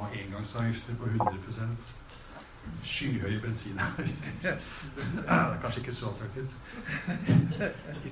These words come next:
tillegg så må du ha en internasjonal utvikling, eller en teknologiutvikling som fremmes av at man, altså sånn som det er på elbiler, hvor man får enorme subsidier for å produsere en Tesla. Hyundai i Sør-Korea,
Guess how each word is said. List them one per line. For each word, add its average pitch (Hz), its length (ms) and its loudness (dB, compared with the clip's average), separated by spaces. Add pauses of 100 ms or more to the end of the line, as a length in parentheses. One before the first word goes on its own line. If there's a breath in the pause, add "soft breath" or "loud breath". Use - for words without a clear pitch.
tillegg 139 380 2
så 165 160 -6
må 135 100 0
du 131 80 2
ha 120 220 4
en 123 180 -2
internasjonal 127 600 -4
utvikling, 135 440 -4
eller 131 220 0
en 123 100 -4
teknologiutvikling 131 1040 -2
som 135 300 -6 (100)
fremmes 117 400 -4
av 110 80 0
at 110 180 -6
man, 117 280 -4
altså 117 180 -6
sånn 113 160 -6
som 123 160 -8
det 110 60 -2
er 113 80 -8
på 120 100 -4
elbiler, 107 380 -4
hvor 120 180 -2
man 110 240 -2
får 104 240 -6 (160)
enorme 107 340 0
subsidier 117 720 -4
for 123 160 -4
å 120 140 -4
produsere 113 360 -4
en 104 140 -8
Tesla. 117 400 -6 (220)
Hyundai 110 760 4 (160)
i 104 460 -8
Sør-Korea, 117 420 -6